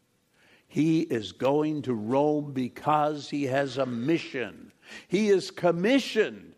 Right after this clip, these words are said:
to take the good news, not just to the people of the world, but you remember what Ananias was told?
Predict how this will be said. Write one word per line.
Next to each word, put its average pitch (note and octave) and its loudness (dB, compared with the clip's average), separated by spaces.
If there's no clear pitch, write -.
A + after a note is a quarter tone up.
to D#3+ 2
take G#3+ 0
the G3 0
good F3+ 2
news, F#3+ -2
not C4 2
just F#3 -2
to G#3+ -2
the F3 2
people E3+ 0
of C3+ 0
the C3 -2
world, A#2+ 0
but C3+ -2
you D#3 2
remember F#3+ 2
what G3+ 4
Ananias F3+ 2
was E3+ 0
told? E3+ 2